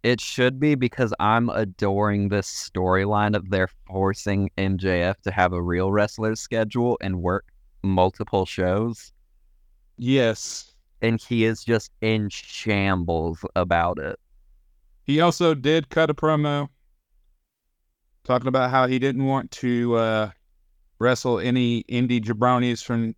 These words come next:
Speaker 2: New Japan and that he was going to be first on Forbidden Door, so that'll open up the show tonight.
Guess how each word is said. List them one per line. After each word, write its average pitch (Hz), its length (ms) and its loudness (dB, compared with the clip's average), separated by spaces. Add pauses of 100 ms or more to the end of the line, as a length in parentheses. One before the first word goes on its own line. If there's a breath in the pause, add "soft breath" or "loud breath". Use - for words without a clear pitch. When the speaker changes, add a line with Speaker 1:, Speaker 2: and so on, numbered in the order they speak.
Speaker 2:
New 123 200 0
Japan 120 640 -2
and 110 360 -4
that 110 180 0
he 123 160 -2
was 117 260 -2
going 120 380 -2
to - 120 -10
be 104 160 0
first - 600 0 (160)
on 113 220 0
Forbidden 101 460 0
Door, 107 260 0
so 104 140 -6
that'll 117 400 2
open 131 280 0
up 104 140 0
the 92 80 -12
show 95 240 -4
tonight. 95 420 -6